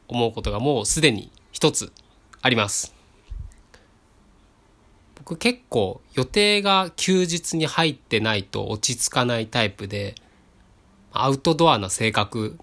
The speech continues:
なんですけれども、なので今コロナウイルスで外出が自粛されていて、全然外に行けてないですよね。なんですごいストレスがたまるなとずっと思ってたんですよね、ここ一ヶ月ぐらい。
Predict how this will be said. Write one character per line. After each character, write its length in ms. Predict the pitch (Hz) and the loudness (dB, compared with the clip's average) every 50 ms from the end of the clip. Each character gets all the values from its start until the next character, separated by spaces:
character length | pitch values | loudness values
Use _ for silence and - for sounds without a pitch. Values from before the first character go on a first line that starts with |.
| - - | -8 -6
な 80 | 117 | -4
ん 120 | 117 107 101 | -4 -4 -2
で 80 | 101 | -2
す 120 | 95 - - | 0 0 0
け 120 | - 107 | -2 -4
れ 100 | 98 98 | -6 -4
ど 140 | 95 98 98 | -4 -4 -2
も、 260 | 107 113 110 98 95 - - _ _ _ _ _ - - - - - - _ _ - - - - _ _ _ - | 0 0 0 -2 -4 -8 -14 _ _ _ _ _ -20 -20 -20 -20 -20 -20 _ _ -20 -20 -20 -20 _ _ _ -4
な 100 | - 120 | -2 0
の 140 | 117 110 101 | 0 0 -2
で 180 | 101 98 98 | -4 -6 -4
今 240 | 113 120 117 104 98 | -2 -2 -2 -2 -2
コ 180 | - - - 139 | -4 -2 0 2
ロ 60 | 151 | 4
ナ 120 | 156 160 | 4 4
ウ 80 | 160 160 | 4 2
イ 40 | 135 | 2
ル 80 | 113 | 0
ス 120 | 101 - - | -2 -2 -4
で 220 | 92 95 - - - - - - - - _ _ _ _ - - | -8 -10 -12 -14 -20 -20 -20 -20 -20 -20 _ _ _ _ -6 -2
外 220 | 120 113 117 113 | -2 0 0 0
出 320 | - - - - - 113 | -2 -6 -6 -6 -6 -4
が 340 | 107 113 110 107 104 110 110 101 - - | -2 -2 -2 -2 -2 -4 -8 -12 -16 -10
自 140 | - - 110 | -6 -2 -2
粛 260 | - - - - 131 | -2 -2 -2 -4 -6
さ 160 | 117 - - 107 | -6 -4 -4 -4
れ 140 | 107 104 | -4 -6
て 160 | 104 - 107 104 | -6 -6 -6 -6
い 120 | 104 101 | -6 -6
て、 380 | 101 _ - 110 104 98 107 - - - - | -10 _ -6 -4 -4 -6 -8 -12 -20 -16 -4
全 200 | - - 139 139 | 0 2 2 2
然 100 | 143 143 | 2 2
外 220 | 131 202 190 160 117 | 0 0 2 2 0
に 60 | 95 | 0
行 80 | 101 - | 0 0
け 80 | 139 | 0
て 100 | 135 151 | 0 2
な 140 | 147 165 156 | 2 2 2
い 200 | 120 95 95 - - | 2 0 -2 -6 -8
で 80 | - 101 | -6 -4
す 140 | - - 117 | -4 -4 -2
よ 60 | 113 | 0
ね。 200 | 131 147 143 - _ _ _ _ _ _ - - - - - - - _ _ _ _ - | 0 -2 -2 -4 _ _ _ _ _ _ -20 -20 -20 -20 -20 -20 -20 _ _ _ _ -8
な 80 | 123 | -8
ん 60 | 113 | -6
で 80 | 107 101 | -6 -4
す 160 | - - - | -2 0 2
ご 100 | 156 170 | 2 4
い 60 | 131 | 2
ス 100 | 107 - | 2 2
ト 100 | - 185 | 0 2
レ 80 | 170 165 | 2 2
ス 140 | 131 - 110 | 2 2 0
が 140 | 98 92 - | -4 -4 -4
た 100 | - 117 | 0 2
ま 140 | 127 131 | 4 4
る 80 | 135 139 | 4 4
な 320 | 143 139 139 139 139 131 - | 4 4 4 4 2 -2 -4
と 80 | - | -6
ず 140 | 104 101 104 | -6 -6 -6
っ 20 | - | -4
と 100 | - 123 | -2 -2
思 120 | 120 120 | -2 -2
っ 40 | 120 | -4
て 140 | - - 101 | -6 -8 -8
た 80 | 107 | -8
ん 80 | 104 104 | -8 -8
で 60 | 104 | -8
す 80 | 101 - | -12 -10
よ 80 | - | -8
ね、 80 | 113 113 | -6 -2
こ 120 | - 123 | -2 -2
こ 120 | - 110 101 | 0 -2 -2
一 60 | 98 | -2
ヶ 140 | - - 101 | -2 -4 -4
月 220 | 101 95 - - | -4 -4 -6 -6
ぐ 80 | 98 101 | -6 -6
ら 80 | 98 | -8
い。 60 | - | -10